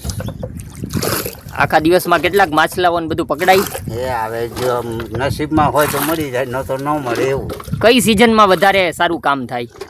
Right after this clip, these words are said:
Speaker 2: હા, ચોમાસાના સિઝનમાં.
Speaker 1: ચોમાસામાં?
Speaker 2: હમ.
Speaker 1: હં, હં. તો ઉનાળા, શિયાળામાં વધારે માછલા ન મળે?
Speaker 2: મળે, પણ તે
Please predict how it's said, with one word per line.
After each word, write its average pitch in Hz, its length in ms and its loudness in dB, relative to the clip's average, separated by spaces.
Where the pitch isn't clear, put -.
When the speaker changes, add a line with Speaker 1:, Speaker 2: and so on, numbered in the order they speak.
Speaker 2:
હા, 123 420 -6
ચોમાસાના 131 480 0
સિઝનમાં. - 640 -6
Speaker 1:
ચોમાસામાં? 156 500 4
Speaker 2:
હમ. 110 140 -8
Speaker 1:
હં, 117 220 -4
હં. 107 160 -4
તો 135 80 -2
ઉનાળા, 170 420 4
શિયાળામાં 180 500 2
વધારે 175 280 2
માછલા 180 360 0
ન 190 80 -4
મળે? 196 240 -4
Speaker 2:
મળે, 120 420 -2
પણ 135 180 0
તે 147 460 2